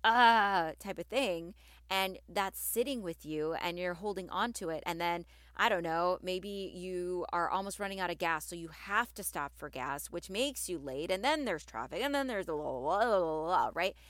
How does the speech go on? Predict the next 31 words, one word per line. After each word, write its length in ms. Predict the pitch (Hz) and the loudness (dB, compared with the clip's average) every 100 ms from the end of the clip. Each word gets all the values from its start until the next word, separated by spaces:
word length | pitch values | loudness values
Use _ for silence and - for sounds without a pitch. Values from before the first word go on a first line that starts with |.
| - | -12
And 140 | - 185 | -6 -2
it 40 | |
goes 160 | 185 - | -2 0
on 200 | 180 175 | -2 -2
and 120 | 151 | -4
on. 380 | 214 247 170 165 - - - - - - - 208 | -2 0 -2 -6 -16 -20 -20 -20 -20 -20 -14 -4
You're 160 | 285 | -4
gonna 240 | - 403 381 | -4 -8 -6
continue 540 | 285 247 247 247 262 | -8 -8 -8 -4 -2
experiencing 1120 | 220 - - 190 214 226 233 - 240 240 240 - - - | -2 -4 -4 -4 -4 -6 -6 -6 -4 -6 -8 -12 -20 -16
the 240 | 156 180 | -2 0
frustration 840 | 185 - 185 - - 160 175 220 202 | 0 -2 -2 -2 -4 -4 -4 -6 -4
and 140 | 175 | -6
the 60 | 170 | -6
frustration 640 | 160 160 - 151 165 175 | -8 -8 -8 -8 -6 -8
and 100 | 165 | -8
the 40 | |
frustration, 680 | - 156 - 156 165 208 196 - - | -8 -10 -6 -8 -6 -8 -10 -14 -8
number 320 | 180 196 202 | -4 -2 -2
one, 300 | 180 202 240 - | 0 0 0 -4
if 180 | 180 | -8
you 80 | 175 | -8
choose 340 | 165 - 202 175 | -10 -8 -4 -4
it, 100 | - | -4
and 80 | 175 | -6
number 180 | 170 165 | -6 -8
two, 240 | - 202 | -6 -4
if 160 | 160 - | -4 -6
you're 120 | 156 | -4
in 160 | 165 - | -4 -4
it. 240 | - - | -10 -16